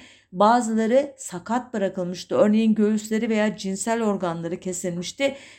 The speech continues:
Bazılarının çocukları veya yakınlarına zarar verilerek cezalandırılmıştı. Ama hepsi aileleriyle birlikte bir ömür boyu sürecek utanca ve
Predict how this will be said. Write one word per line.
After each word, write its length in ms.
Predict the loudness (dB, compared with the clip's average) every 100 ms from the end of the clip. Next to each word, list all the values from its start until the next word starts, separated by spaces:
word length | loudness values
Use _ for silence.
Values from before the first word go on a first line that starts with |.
| _
Bazılarının 640 | 2 6 6 4 -2 -2 -2
çocukları 560 | -4 -6 -6 -4 -2 -2
veya 200 | -2 0
yakınlarına 580 | -2 -2 -4 0 2
zarar 400 | 2 4 2 2
verilerek 420 | 0 -2 -2 -4 -4
cezalandırılmıştı. 1200 | -4 -2 -2 -2 -2 -2 -4 -6 -4 0 0 -2 _ _ _ _ -8
Ama 280 | -6 -4 -6 -6
hepsi 840 | -2 -2 -2 -2 2 2 2 -4 -20 _ _ _
aileleriyle 880 | 2 4 4 2 0 0 -2 -2 -4
birlikte 420 | -6 -6 -10 -4
bir 280 | -2 -4 -6 -8
ömür 480 | -4 2 2 2 0
boyu 240 | -2 -4
sürecek 520 | -6 -6 -4 -4 -6 -6
utanca 760 | -8 -6 -4 -2 0 0 0 -4
ve 240 | -6 -6